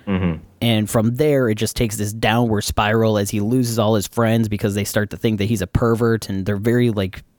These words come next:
Speaker 2: devout Christian, like, faith
Speaker 1: Yeah.
Speaker 2: for church. So th-, this stuff is, like, a no-go for them in all. So he's losing all his friends except for this one girl who isn't faithful at all.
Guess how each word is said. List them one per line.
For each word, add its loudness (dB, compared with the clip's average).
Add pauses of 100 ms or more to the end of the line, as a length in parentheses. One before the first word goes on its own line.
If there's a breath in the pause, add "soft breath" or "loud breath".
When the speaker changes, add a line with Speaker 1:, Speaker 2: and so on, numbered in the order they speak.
(160)
Speaker 2:
devout 2 (100)
Christian, 2
like, -2 (340 loud breath)
faith -2
Speaker 1:
Yeah. 2 (240 loud breath)
Speaker 2:
for 0
church. -2
So 0 (260 loud breath)
th-, -2
this 0
stuff 0
is, 2
like, 0
a -2
no-go 2
for 2
them 0
in -2
all. 0
So 2
he's 2
losing 2
all 4
his 0
friends 0
except -2
for 0
this -2
one 2
girl 2
who 2
isn't 2
faithful 0
at 2
all. 0